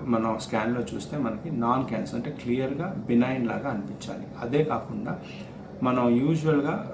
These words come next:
రెండు సూది పరీక్షలు, రెండు సూది పరీక్షల్లోనూ మనకి అనుమానం ఉండకూడదు. అంటే క్యాన్సర్ అనుమానం కానీ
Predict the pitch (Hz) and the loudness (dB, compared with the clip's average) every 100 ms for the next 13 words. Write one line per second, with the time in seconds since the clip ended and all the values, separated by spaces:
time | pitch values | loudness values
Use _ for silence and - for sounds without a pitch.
0 | 127 143 180 165 151 143 120 117 - - | 6 6 8 4 4 2 2 0 -2 -6
1 | - - - 127 131 143 - 143 143 135 | -6 -6 -8 -2 0 0 0 0 0 -2
2 | 127 - 123 120 123 165 - - - - | -4 -2 -2 0 0 -2 -4 -10 -12 -4
3 | 127 131 160 127 131 143 139 120 104 110 | 0 0 2 2 4 4 4 2 2 0
4 | - 95 92 - - - - - 127 117 | -4 -6 -8 -10 -8 -6 -6 -4 0 2
5 | 120 147 139 117 117 117 110 107 107 104 | 0 0 0 2 0 0 -2 -6 -4 -4